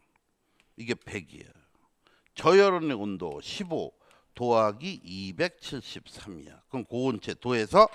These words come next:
빼기 이백칠십삼 해주면 되겠지. 삼십구 번 보겠습니다. 이백이십칠 도 C 증기가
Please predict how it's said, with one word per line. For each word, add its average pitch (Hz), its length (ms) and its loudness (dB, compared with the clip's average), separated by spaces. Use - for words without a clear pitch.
빼기 113 440 0
이백칠십삼 101 1160 -8
해주면 87 380 -14
되겠지. 80 300 -16
삼십구 143 640 -10
번 151 220 6
보겠습니다. - 680 -14
이백이십칠 226 920 -2
도 160 260 6
C - 280 -4
증기가 139 800 -2